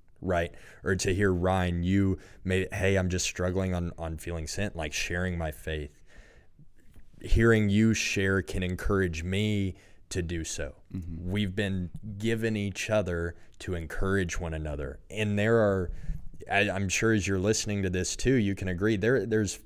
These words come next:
Speaker 1: very, very, very few things in m-, in my opinion that's more encouraging than just being around other believers
Speaker 2: Yeah.
Speaker 1: and enjoying that community.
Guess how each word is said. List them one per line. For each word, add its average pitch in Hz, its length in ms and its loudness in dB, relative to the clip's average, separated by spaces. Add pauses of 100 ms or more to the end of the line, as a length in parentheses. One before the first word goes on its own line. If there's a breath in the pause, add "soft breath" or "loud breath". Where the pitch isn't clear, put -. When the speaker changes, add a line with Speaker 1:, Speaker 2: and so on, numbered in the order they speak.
(160)
Speaker 1:
very, 113 480 4
very, 110 260 4
very 98 300 2
few 110 380 0
things 90 540 -4
in 85 100 -6
m-, 85 240 -6
in 82 260 -4
my 101 200 0
opinion 80 520 -6 (340 loud breath)
that's 90 220 -2
more 104 180 -2
encouraging 85 760 -4 (420)
than 95 220 -2
just 92 240 -4 (240)
being 110 220 0
around 78 440 -4
other 71 180 -6
believers 67 600 -12
Speaker 2:
Yeah. - 180 -6 (440 soft breath)
Speaker 1:
and 82 380 -4 (140)
enjoying 87 540 -2
that 82 180 -4
community. 76 580 -6